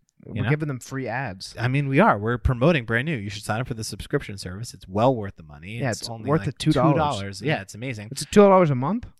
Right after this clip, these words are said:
Speaker 1: I mean, listen, we've been, we promoted the Die Line earlier in the show. We're promoting Brand New in the show. Those are the places we go to for
Speaker 2: Listen.
Speaker 1: packaging and, and branding news.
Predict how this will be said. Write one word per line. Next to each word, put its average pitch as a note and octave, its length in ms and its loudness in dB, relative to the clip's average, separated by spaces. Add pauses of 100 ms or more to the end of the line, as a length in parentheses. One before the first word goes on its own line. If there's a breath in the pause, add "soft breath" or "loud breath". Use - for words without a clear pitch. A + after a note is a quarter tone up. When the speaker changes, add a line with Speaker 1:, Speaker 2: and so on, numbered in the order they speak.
(140)
Speaker 1:
I C#3+ 60 -2
mean, F#3+ 160 2
listen, D3 320 -2 (180)
we've D#3 280 2
been, F#3+ 260 -2
we D#3 140 -2
promoted C#3 360 -2
the C#3+ 100 -4
Die G#2+ 180 -2
Line G#2+ 240 -10
earlier G2+ 420 -12
in G2+ 120 -14
the G2+ 80 -14
show. G2 340 -4 (440 soft breath)
We're B2 200 -4
promoting A#2+ 540 0
Brand A2 260 -4
New C3+ 240 -8
in G2+ 80 -14
the G2 80 -16
show. G#2+ 400 -6
Those C3+ 280 2
are E3+ 60 -2
the D#3 80 -8
places A2+ 340 -6
we B2 120 -4
go C#3 180 -2
to F2 240 -14 (100)
for - 120 -4
Speaker 2:
Listen. F3 180 4
Speaker 1:
packaging B2+ 420 0
and, B2 200 -12
and A#2+ 200 -8
branding A#2+ 640 -4
news. - 380 -8